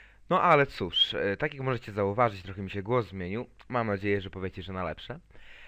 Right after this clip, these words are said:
No ale cóż, cóż się będzie u mnie działo, pytacie, tyle ciebie nie było, czemu ciebie nie było, co się działo? Otóż wszystko wam mówię.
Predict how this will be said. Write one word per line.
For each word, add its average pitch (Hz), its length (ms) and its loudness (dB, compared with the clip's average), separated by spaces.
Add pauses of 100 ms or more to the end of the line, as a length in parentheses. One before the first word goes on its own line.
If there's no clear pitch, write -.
(300)
No 175 100 4
ale 185 160 10
cóż, 107 280 -2
cóż 196 340 6
się - 280 0
będzie 147 380 6
u 147 80 6
mnie 143 160 -2
działo, 139 280 8
pytacie, 95 680 -4
tyle 143 260 6
ciebie 127 240 2
nie 113 120 0
było, 117 340 4
czemu 151 360 4
ciebie 110 280 -6
nie 104 120 -2
było, 90 260 -4
co 139 220 4
się 147 180 -6
działo? 131 440 0 (460)
Otóż 123 320 6
wszystko - 400 0
wam 113 180 4
mówię. 98 340 -2